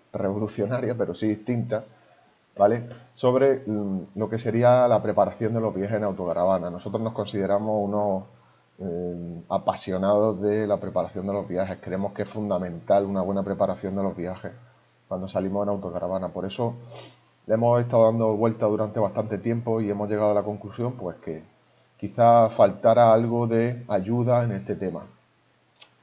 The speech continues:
Entonces, dándole vueltas, eh, sobre las cosas que podíamos ofrecer con el nuevo blog, pues hemos llegado a la conclusión de,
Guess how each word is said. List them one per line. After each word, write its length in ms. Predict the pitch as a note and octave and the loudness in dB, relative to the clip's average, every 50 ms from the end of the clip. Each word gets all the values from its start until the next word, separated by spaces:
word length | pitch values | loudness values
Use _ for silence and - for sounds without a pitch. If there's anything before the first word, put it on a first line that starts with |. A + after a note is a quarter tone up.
| _ _ _ _ _ _ _ - | _ _ _ _ _ _ _ -4
Entonces, 440 | A#2 B2 D3+ D3 D#3 D#3+ D3+ C#3 | 4 4 4 6 6 6 6 6
dándole 260 | B2 B2+ C3 C#3+ C#3+ C#3+ | 6 4 4 6 4 4
vueltas, 800 | C3+ C#3+ D3 C#3+ C#3+ - C3+ C3 C3 B2+ B2+ B2+ B2+ A#2+ - - - - - _ _ _ _ _ _ _ _ _ _ - | 4 4 2 0 2 2 4 6 6 6 4 2 2 -2 -6 -16 -20 -20 -20 _ _ _ _ _ _ _ _ _ _ -4
eh, 260 | A2 A2 A2 A2 G#2+ | 0 2 2 2 2
sobre 240 | - B2+ A#2+ A2 A2 | 2 0 2 4 4
las 120 | G2+ - | 2 2
cosas 320 | - - B2+ A#2+ B2+ A#2 | 0 -2 -2 0 0 -2
que 100 | - A#2+ | -2 -2
podíamos 420 | G2+ G#2+ G2+ A2 A2+ A2+ A2 A2 A2 | -4 -2 -2 0 0 0 0 0 -2
ofrecer 340 | G#2 - G#2+ F#2+ G#2 A2+ G#2 | -2 -2 -6 -4 -4 -4 -4
con 140 | A2 F#2 | -4 -6
el 140 | F2+ F2 F#2 | -6 -6 -4
nuevo 200 | G2+ A2 A2+ A2+ | -2 0 0 0
blog, 260 | A2+ A#2+ C3+ C3+ C3 | 2 2 0 0 0
pues 140 | - G2+ G2 | -2 -4 -4
hemos 140 | G#2 A#2 A#2+ | -4 -4 -4
llegado 480 | A#2+ A#2 A#2 A#2+ B2 A#2+ A#2+ A#2+ A2+ A#2 | -2 0 0 0 2 2 2 4 4 4
a 60 | A2+ | 4
la 80 | A2 | 4
conclusión 580 | A2 A2 A2+ A#2+ A2 G#2+ - - C3 B2+ C3 B2+ | 2 0 -4 -6 -8 -8 -6 -4 -4 -4 -2 -2
de, 280 | A2+ G#2+ G2 F2 E2 | 0 0 0 0 -4